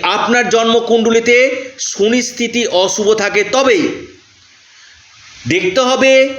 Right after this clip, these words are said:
যে আপনার জন্মকুণ্ডলিতে শনি কেমন রয়েছে। শনি যদি আপনার জন্মকুণ্ডলিতে ভালো থাকে, অবশ্যই ভালো রেজাল্ট পাবেন, কিন্তু শনি যদি আপনার দুস্থানগত হয়, তাহলে এই ঢাইয়া কিন্তু বিশেষভাবে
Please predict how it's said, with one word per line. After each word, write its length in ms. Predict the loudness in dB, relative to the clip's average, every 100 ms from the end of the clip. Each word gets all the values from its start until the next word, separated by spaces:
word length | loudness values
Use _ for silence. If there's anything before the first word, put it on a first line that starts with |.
| -6
যে 100 | -2 -2 -2 -4 -2
আপনার 340 | -2 0 -2 0 -2
জন্মকুণ্ডলিতে 800 | 0 2 2 2 0 0 2 0 0 -2
শনি 260 | 0 0 0 0
কেমন 240 | 2 2 4
রয়েছে। 360 | 4 2 0 -2 -2 -8 -20 _ _ _ _ _ -20 -18 -10
শনি 340 | -2 2 2 2
যদি 120 | 0 0 -2
আপনার 300 | -2 0 0 2
জন্মকুণ্ডলিতে 800 | 0 2 2 2 2 0 0 0 0
ভালো 160 | 0 0
থাকে, 160 | 0 0 0
অবশ্যই 300 | 0 0 -2 0
ভালো 140 | 2
রেজাল্ট 320 | 2 2 0 0
পাবেন, 180 | 0 0
কিন্তু 160 | -2 -4
শনি 220 | -2 0 0
যদি 120 | -2 -2 -2
আপনার 320 | -4 -2 -2 -2 -4 -10 -18 -20 -20 -20 _ _ -4
দুস্থানগত 760 | -4 -2 -2 0 2 2 2 0
হয়, 240 | 0 0 -2 -4 -14 -20 _ -2
তাহলে 200 | 0 0 2
এই 80 | 0 0
ঢাইয়া 280 | -2 0 0
কিন্তু 300 | 0 2 4 4 2 -4 -16 -10
বিশেষভাবে 500 | -6 -2 0 2